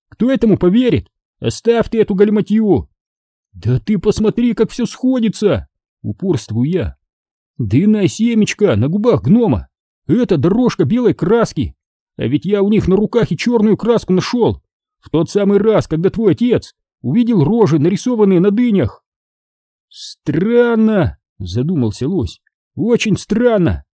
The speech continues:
Но газонные гномы — это газонные гномы, Джо! Вообще-то они не шастают по всей округе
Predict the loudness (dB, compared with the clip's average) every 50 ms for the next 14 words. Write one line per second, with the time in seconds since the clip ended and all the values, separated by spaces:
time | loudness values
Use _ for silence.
0 | _ _ _ _ _ -6 -2 0 0 0 0 2 0 0 2 2 2 2 2 2
1 | 2 4 4 2 2 0 -2 -2 -4 -8 -4 -4 0 0 0 0 2 2 0 2
2 | 2 0 2 2 2 2 2 2 2 2 0 0 2 0 0 -2 -6 _ _ _
3 | _ _ _ _ _ _ _ -4 -4 -4 -4 -2 -4 -4 0 0 2 2 2 2
4 | 2 2 0 0 0 0 0 -2 0 -2 -2 -2 -2 -4 -6 -4 -2 0 0 0
5 | 0 -2 -2 0 0 0 -2 -2